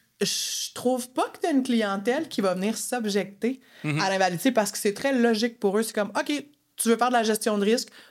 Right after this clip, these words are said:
Speaker 1: t'as raison, c'est quoi le coût ? » Donc,
Speaker 2: Mhm.
Speaker 1: en fait, ce que j'aime de ta clientèle, puis pourquoi j'aime travailler avec les courtiers qui ont une clientèle, euh, de professionnels,
Speaker 2: Mhm.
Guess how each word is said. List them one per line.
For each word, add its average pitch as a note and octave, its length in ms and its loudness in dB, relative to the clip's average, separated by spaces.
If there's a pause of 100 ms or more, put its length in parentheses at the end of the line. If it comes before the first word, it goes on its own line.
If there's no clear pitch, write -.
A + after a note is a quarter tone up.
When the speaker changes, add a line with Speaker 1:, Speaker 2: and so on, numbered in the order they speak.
Speaker 1:
t'as B3+ 120 6
raison, A#3 420 2
c'est A3 160 -2
quoi A#3 160 4
le G#3+ 100 2
coût ? » B3+ 260 -2 (280)
Donc, G#3+ 260 2
Speaker 2:
Mhm. D3+ 240 2
Speaker 1:
en F#3+ 120 0
fait, - 360 -4 (440)
ce - 120 -2
que F3+ 180 4
j'aime G3+ 360 4
de A3+ 100 6
ta G3 180 -2
clientèle, F#3 520 -2
puis G#3 140 -12
pourquoi G3+ 400 0
j'aime F#3 300 -2
travailler F3+ 320 -2
avec F3+ 200 -2
les F3 80 -2
courtiers F#3 460 -4
qui F3+ 340 -4
ont G#3+ 180 0
une G3+ 140 -4
clientèle, F3+ 600 -6 (340)
euh, E3 160 -2
de E3 140 0
professionnels, F3 840 -2
Speaker 2:
Mhm. C#3 280 -2